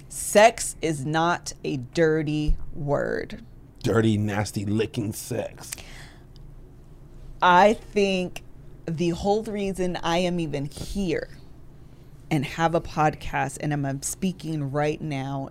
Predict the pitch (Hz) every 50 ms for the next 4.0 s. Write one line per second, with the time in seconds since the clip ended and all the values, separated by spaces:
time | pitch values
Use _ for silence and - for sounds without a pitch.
0 | - - 156 143 135 143 - - 139 - - - - 160 139 143 143 139 139 -
1 | - 143 127 135 139 143 131 - - 147 139 - - - - - - - - -
2 | - - - - - - - - - - 98 110 104 98 95 92 90 85 - -
3 | - 85 85 - 82 82 87 - 62 73 - - 82 78 - - - - - -